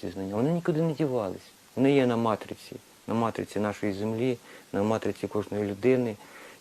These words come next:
цілого суспільства. Але якщо вміти працювати з цими матрицями, тобто налаштовувати свою матрицю на матрицю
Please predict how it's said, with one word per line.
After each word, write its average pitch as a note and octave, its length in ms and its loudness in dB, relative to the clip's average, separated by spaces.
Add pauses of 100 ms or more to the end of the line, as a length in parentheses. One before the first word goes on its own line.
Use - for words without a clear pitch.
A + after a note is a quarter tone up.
цілого A2 320 2
суспільства. G#2 800 -2 (500)
Але A#2 120 4
якщо B2+ 200 4
вміти C#3 320 6
працювати A#2+ 640 4
з - 40 -10
цими A2+ 280 0
матрицями, A#2 760 0 (360)
тобто A2 240 -2
налаштовувати A#2 600 4
свою B2 340 2
матрицю A2 560 2
на G#2 100 4
матрицю G2+ 580 0